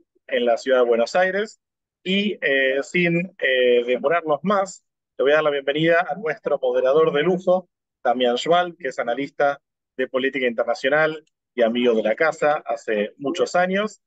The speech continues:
Así que, bueno, muchas gracias, Damián, por, eh, aceptar coordinar esta actividad. Para nosotros es un honor contar con vos.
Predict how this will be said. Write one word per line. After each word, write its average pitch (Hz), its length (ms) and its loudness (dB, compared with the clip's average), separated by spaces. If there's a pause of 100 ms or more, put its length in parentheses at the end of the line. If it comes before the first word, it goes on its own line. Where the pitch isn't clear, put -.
(300)
Así 127 160 -4
que, 131 40 -4
bueno, 123 180 2
muchas 139 260 -4
gracias, 143 340 0
Damián, 156 600 0 (240)
por, 135 300 4
eh, 123 460 -2
aceptar 139 640 0 (280)
coordinar 135 340 0
esta 131 140 -4
actividad. 151 420 0
Para 135 160 -2
nosotros 127 420 -6
es 123 280 0 (260)
un 143 180 0
honor 139 360 2
contar 123 340 0
con 117 180 -2
vos. 95 120 -12